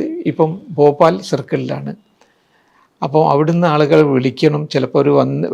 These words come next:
അവർക്ക് തന്നെ ധാരാളം വർക്കുകളുണ്ട്, അപ്പം വരാൻ സാധ്യതയില്ല" എന്ന്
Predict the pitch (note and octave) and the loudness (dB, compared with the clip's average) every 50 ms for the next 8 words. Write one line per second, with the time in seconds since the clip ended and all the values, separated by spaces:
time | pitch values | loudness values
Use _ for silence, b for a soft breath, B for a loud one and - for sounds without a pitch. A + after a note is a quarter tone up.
0 | C3+ C#3 C#3 D3+ D3 D3 - F#3 D#3 D#3 D#3 D#3+ D3+ D3 C#3+ C#3 D3 D3 D3+ - | 2 2 4 2 0 0 0 0 0 0 0 -2 0 0 0 0 2 0 0 2
1 | D#3 C3 A#2 A2+ - - D3 D3+ D3 D#3 C3 B2 B2 - - - C#3 C3+ C#3+ - | 0 0 -2 -2 -6 -4 -2 -2 0 -2 -2 -2 -4 -6 -4 -2 -4 -4 -4 -6
2 | b b b b b b b b E3+ D3+ C#3 D3+ E3 D#3+ - - C#3 C3+ B2 D#3+ | b b b b b b b b 2 6 6 6 4 4 4 4 4 4 4 0
3 | D3+ C#3 E3 D#3 D3 C#3+ B2 C3+ - G3+ - _ _ _ _ _ _ _ _ _ | 0 0 0 0 0 -2 -4 -6 -6 -6 -10 _ _ _ _ _ _ _ _ _
4 | _ _ _ _ _ _ _ _ F#3 F3+ F#3+ A3 | _ _ _ _ _ _ _ _ 0 2 2 0